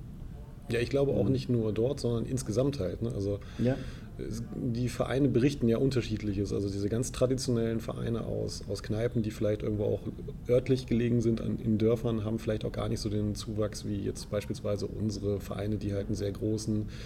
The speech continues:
Speaker 1: ähm, ja, Ansturm an Leuten auch einfach haben können. Äh, wie viele Leute hier im Umkreis Hannover wohnen, die die P D C W M geguckt haben oder die B D O oder
Speaker 2: Ja.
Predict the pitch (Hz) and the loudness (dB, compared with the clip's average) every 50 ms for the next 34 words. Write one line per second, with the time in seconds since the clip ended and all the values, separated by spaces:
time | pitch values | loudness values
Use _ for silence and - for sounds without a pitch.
0 | - - - - - - - - - - - 101 98 98 98 98 101 107 107 104 | -10 -10 -10 -10 -10 -10 -10 -10 -10 -6 -2 -2 -2 0 -2 -2 -4 -4 -6 -6
1 | - - - - - 101 98 95 110 - - - - - - - - - - - | -8 -10 -10 -6 -6 -4 -4 -4 -4 -6 -8 -12 -12 -12 -12 -12 -12 -12 -8 -4
2 | - 120 - - 120 110 110 117 110 107 107 107 104 110 131 147 - 113 104 98 | -2 -2 0 0 2 2 2 2 2 0 2 4 6 6 6 6 4 2 -4 -4
3 | - 107 101 101 104 104 104 104 95 95 92 95 98 - 101 98 98 104 107 104 | -4 -6 -6 -6 -6 -8 -6 -4 -4 -4 -4 -4 -4 -4 -4 -2 -2 -2 0 -2
4 | 101 101 110 - - - - - - 104 101 - - 107 104 101 107 107 - 110 | -2 -2 -4 -6 -8 -10 -10 -8 -8 -8 -8 -4 -2 0 2 2 0 0 0 0
5 | 107 98 - - 110 110 - 110 107 - - 107 107 113 110 - 107 98 101 107 | -2 -2 -2 -2 -4 -2 0 -2 -2 0 0 0 0 0 2 2 0 2 2 2
6 | 120 123 117 107 104 101 104 104 101 107 - - 107 107 107 - 120 107 107 - | 2 2 2 2 0 0 0 0 -2 -2 -4 -2 -2 -2 0 0 0 0 0 0
7 | 123 110 107 113 110 110 - 117 - - - 113 107 101 104 101 101 98 98 98 | 0 0 0 0 0 0 -2 -6 -8 -4 -2 -2 0 0 0 0 2 0 0 0
8 | 98 - 104 107 - - 104 104 107 107 110 104 104 104 104 | 0 0 0 0 0 2 2 2 2 2 2 2 2 2 2